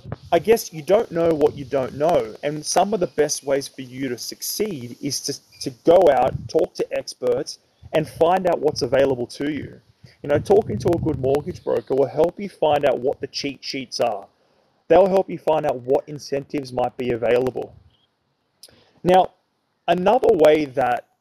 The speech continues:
<clears throat> first home buyers may be able to get into the market is to obviously reduce what, uh, their expectations out of what they want to buy,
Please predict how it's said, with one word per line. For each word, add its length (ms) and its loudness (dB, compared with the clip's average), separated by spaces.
<clears throat> 100 -14
first 460 2
home 280 -6
buyers 580 -2
may 320 0
be 160 0
able 200 4
to 60 -4
get 160 0
into 220 -10
the 100 -8
market 600 -4
is 260 -6
to 440 0
obviously 480 0
reduce 500 -6
what, 160 0
uh, 200 2
their 220 2
expectations 720 -6
out 120 2
of 80 -2
what 160 0
they 80 2
want 180 -2
to 60 -4
buy, 420 0